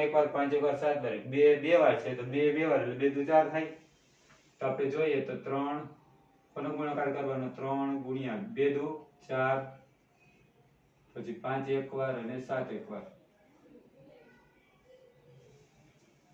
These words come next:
તો જોઈએ, ત્રણ ચોક બાર, ત્રણ ચોક બાર, બાર પચા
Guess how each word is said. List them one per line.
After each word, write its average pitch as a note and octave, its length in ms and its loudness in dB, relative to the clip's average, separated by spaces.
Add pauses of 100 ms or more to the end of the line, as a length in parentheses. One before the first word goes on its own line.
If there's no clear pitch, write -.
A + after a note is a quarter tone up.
(120)
તો B2+ 160 -2
જોઈએ, C#3+ 300 8 (1400)
ત્રણ C#3+ 280 2
ચોક D3 200 0
બાર, C3+ 220 6 (960)
ત્રણ C#3+ 240 2
ચોક D3+ 220 2 (300)
બાર, - 180 4 (120)
બાર C#3 220 4
પચા D3 300 2